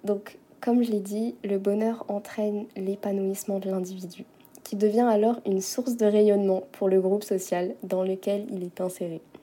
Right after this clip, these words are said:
et dont il renforce ainsi la cohésion et l'harmonie. Le bonheur de l'individu nourrit le groupe, ce qui n'est pas le cas du plaisir.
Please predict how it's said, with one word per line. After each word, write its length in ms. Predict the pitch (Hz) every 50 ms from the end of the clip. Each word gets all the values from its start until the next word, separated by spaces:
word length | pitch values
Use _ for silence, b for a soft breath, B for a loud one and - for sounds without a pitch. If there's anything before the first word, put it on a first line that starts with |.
| B B B B B B B B B B _ _ _ _ _ -
et 380 | 208 202 196 190 190 190 190 185
dont 280 | 185 208 233 262 254 - - _ -
il 260 | - 202 190 190 185
renforce 480 | 185 185 196 202 202 - 226 233 226 - -
ainsi 360 | 190 190 190 - - - 247
la 120 | 220 190
cohésion 560 | 190 - - 214 208 202 190 185 190 190 202 - - -
et 100 | 202 190
l'harmonie. 540 | 190 208 214 226 220 214 196 185 180 170 - - B B B B B B B B B B -
Le 80 | 208 202
bonheur 460 | 190 208 208 214 220 226 254 277 277
de 80 | 220 202
l'individu 600 | 196 196 202 196 208 202 202 196 190 196 214 233
nourrit 380 | 247 233 214 214 220 226 233 233
le 140 | 220 196
groupe, 320 | 196 - 185 180 180 180 - - - _ _ _ _
ce 200 | - - - 214
qui 180 | 208 - - 233
n'est 180 | 220 208 202
pas 340 | 202 - - 220 226 247 - - _ _
le 120 | - 190 185
cas 260 | 185 - - 226 220
du 140 | 214 202 -
plaisir. 540 | - - - - 214 208 202 202 196 214